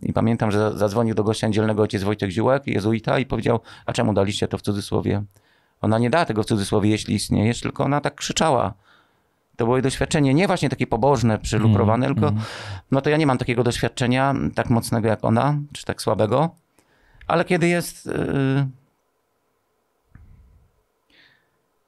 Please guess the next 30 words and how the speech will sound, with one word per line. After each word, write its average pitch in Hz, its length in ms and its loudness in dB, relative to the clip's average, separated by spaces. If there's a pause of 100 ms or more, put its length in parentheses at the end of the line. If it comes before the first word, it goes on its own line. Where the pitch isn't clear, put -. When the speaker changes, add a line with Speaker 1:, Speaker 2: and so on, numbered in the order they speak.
(100)
Speaker 1:
na 135 60 0
przykład, - 260 -4
y, - 40 -6 (600)
to 147 80 0
jest - 300 -4 (180)
bardzo 135 240 0
dobre 135 220 0
pytanie, 127 380 2
no 104 80 2
bo 101 140 0
w-, - 160 -12
jestem 110 280 -2
na 117 100 2
mszy 117 200 0
i - 20 2
mówię: 110 240 0
„Wierzę 120 500 2
w - 80 -6
jeden 107 480 2
święty, 110 400 -2
powszechny, 101 420 -2
apostolski - 460 -4
Kościół”. 85 480 -4 (140)
Speaker 2:
Mhm. 107 440 6
Speaker 1:
Teraz 110 160 0
czy 117 120 -2
ja 113 80 2
wierzę 107 220 2
w - 60 -12
Kościół 120 460 -2